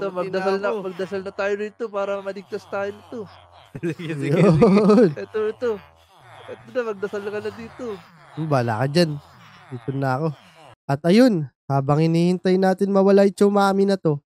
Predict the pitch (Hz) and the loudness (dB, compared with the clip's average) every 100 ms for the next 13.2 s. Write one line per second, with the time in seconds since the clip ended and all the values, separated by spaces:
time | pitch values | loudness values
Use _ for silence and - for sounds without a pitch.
0 | _ - 131 135 139 131 _ _ 127 151 | _ -8 -4 -2 -2 -4 _ _ -6 2
1 | 226 180 _ - 135 - 151 - 170 160 | 2 2 _ -10 -6 0 -2 2 2 4
2 | 175 175 170 175 170 180 175 165 - 190 | 2 2 2 2 4 4 2 -2 0 4
3 | 190 190 196 196 208 196 185 190 185 - | 4 4 4 4 4 4 4 4 2 0
4 | 202 - 208 220 247 190 156 - - 170 | -4 -2 -2 0 0 -2 -6 -14 -8 -2
5 | 202 214 240 208 196 202 - 262 269 208 | -2 2 2 2 0 -2 -2 0 0 0
6 | 165 - 151 - 170 185 208 226 160 _ | -6 -8 -10 0 0 2 2 2 0 _
7 | - 135 131 135 156 156 156 175 190 208 | -12 -6 -4 -2 2 2 2 2 2 2
8 | 240 202 170 - - 151 165 185 220 254 | 2 2 -2 -10 -12 -2 0 0 0 2
9 | 233 240 220 202 175 185 233 220 _ - | 4 4 2 -2 -4 -4 -4 -4 _ -18
10 | 277 302 320 240 175 170 285 262 226 - | -10 -4 0 4 4 2 0 0 -2 -10
11 | - _ _ 233 269 285 277 285 294 294 | -20 _ _ -12 -12 -12 -2 0 2 2
12 | 294 294 294 285 285 - 277 277 262 254 | 2 2 2 2 0 0 -2 -6 -6 -6
13 | 254 311 | -6 -2